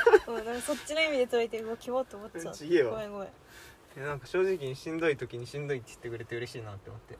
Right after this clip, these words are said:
Speaker 1: はい。
Speaker 2: まあ、
Speaker 1: はい。
Speaker 2: 言うて何にもできないけどさ。
Speaker 1: そう。そうなんだよね。
Speaker 2: なんか、うん、なん、なんだろう。別に話-、<laughs> 話を聞くよっつっても別に話なんてないでしょ、特に。
Speaker 1: うん、ない。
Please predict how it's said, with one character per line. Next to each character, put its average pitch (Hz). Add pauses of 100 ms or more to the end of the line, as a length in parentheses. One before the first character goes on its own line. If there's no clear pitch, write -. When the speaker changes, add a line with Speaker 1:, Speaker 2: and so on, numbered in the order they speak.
Speaker 1:
は 226
い。 196 (1500)
Speaker 2:
ま 123
あ、 113
Speaker 1:
は 127
い。 139
Speaker 2:
言 147
う -
て -
何 120
に 135
も 131
で 127
き 131
な 117
い 104
け -
ど 240
さ。 202
Speaker 1:
そ 117
う。 - (560)
そ 240
う -
な 202
ん 175
だ 135
よ 127
ね。 135
Speaker 2:
な 143
ん -
か、 - (360)
う -
ん、 113 (240)
な 135
ん、 120
な 131
ん 120
だ 101
ろ 104
う。 - (640)
別 -
に -
話-、 175
<laughs> -
話 151
を 135
聞 -
く 147
よ 131
っ 127
つ -
っ -
て 120
も 110
別 113
に 123
話 135
な 117
ん 113
て 123
な 117
い -
で 95
し -
ょ、 -
特 117
に。 233 (140)
Speaker 1:
う 240
ん、 -
な 233
い。 208